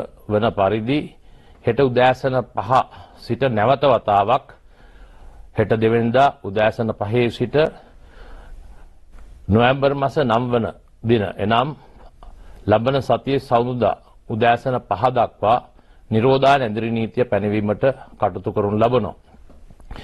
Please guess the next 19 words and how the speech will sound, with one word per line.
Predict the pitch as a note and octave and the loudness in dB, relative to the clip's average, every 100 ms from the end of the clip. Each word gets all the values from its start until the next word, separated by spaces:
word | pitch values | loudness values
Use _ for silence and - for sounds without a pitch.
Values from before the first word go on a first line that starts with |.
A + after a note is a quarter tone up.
| - - | -14 -2
විශේෂයෙන්ම | A#2 D#3+ D3+ - D3 D#3+ E3 D3+ - - - _ - - - - | 0 2 0 0 -2 2 2 2 -2 -18 -20 _ -20 -20 -20 -6
මෙසේ | A2+ A2 D3+ D3 B2+ - G#2+ | -2 0 2 2 2 -2 -6
නිරෝධායන | A2+ B2 B2+ B2+ C3 B2 | 0 0 4 4 2 -2
ඇඳිරි | A2 A#2+ | -4 -4
නීතිය | B2+ A#2 B2 | -4 -2 -2
පැනවීමට | A2 G#2+ A2 B2 B2 A2 A#2+ A2 - - | 0 -2 0 0 0 0 0 -2 -8 -4
හේතු | A2+ - A#2+ | -4 0 0
වී | A2 G2 | 0 -2
තිබෙන්නේ, | G#2 G#2 G#2 A2 D3 C#3+ - _ - - - - | 0 0 2 0 -2 -6 -20 _ -20 -20 -20 -6
අ, | F2+ F2 F2+ - F#2+ | -2 0 0 -4 -2
දැනට | A2 C3 D3 E3 D#3 - - - - - - - _ - | 0 2 0 2 0 -2 -20 -20 -20 -20 -20 -20 _ -10
ආසාදිනය | - A#2 A#2 B2+ A#2+ B2 B2 A#2+ A2+ - | -2 0 2 2 2 0 -2 -2 -4 -8
වූ | G2 C3 B2 | -2 0 0
කොවිඩ් | - A#2 A2+ - | 0 0 0 -4
ආසාදිතයන් | - G#2 G#2 A2 A2 G2+ A#2 A#2+ C3+ B2+ - - | 0 0 2 0 0 -4 0 2 0 -10 -16 -8
බහුලව, | F#2+ A2+ C#3+ D3 C#3 | 0 2 4 2 2
අ, | A#2 - - - - - - - G2 F#2+ | 0 -2 -20 -20 -20 -20 -20 -2 0 0
සොයාගනු | - A2+ A#2+ A#2+ A2+ | 2 2 4 0 -2
ලබන්නේ | G2 G#2 G#2+ A2+ B2 | -2 0 0 0 -2